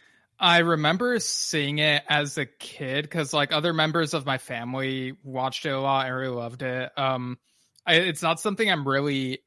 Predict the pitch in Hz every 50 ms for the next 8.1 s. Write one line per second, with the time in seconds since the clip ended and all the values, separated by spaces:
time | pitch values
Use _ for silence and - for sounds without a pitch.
0 | _ - 135 123 123 135 147 - - - 165 165 165 165 165 170 165 160 - 160
1 | 151 156 170 170 170 175 175 180 185 185 180 175 175 180 - - 143 135 131 131
2 | 127 120 120 - _ _ _ _ _ _ _ _ _ _ - 170 165 160 - -
3 | 156 151 147 151 143 139 - 165 151 - 165 147 151 143 - - - 139 131 127
4 | 143 139 135 135 135 127 123 147 135 131 127 123 - 147 135 143 135 135 127 120
5 | 123 123 123 127 123 143 143 139 139 139 135 131 139 135 131 127 - - 160 139
6 | 135 139 139 139 135 156 151 - 165 151 147 151 147 151 156 151 147 143 147 147
7 | 165 156 - 185 151 139 135 131 139 135 - 156 143 135 139 135 127 139 127 123
8 | 123 -